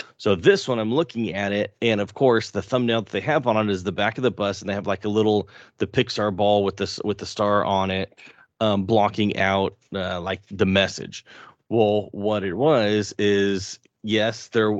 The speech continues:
if you happen to look at this bus at the right time,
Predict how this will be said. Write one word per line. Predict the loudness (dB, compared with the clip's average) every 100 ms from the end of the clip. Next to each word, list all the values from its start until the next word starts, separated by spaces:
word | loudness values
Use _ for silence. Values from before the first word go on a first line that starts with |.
| 0
if | -2 -2 -4
you | 0 4 6 4
happen | 2 -2 0 0 0
to | 2
look | 2 2
at | -2 -2
this | -4 -4 -10
bus | -2 2 4 2 -2 -6
at | -6 -2
the | -2
right | -2 -2 -4
time, | -2 0 2 0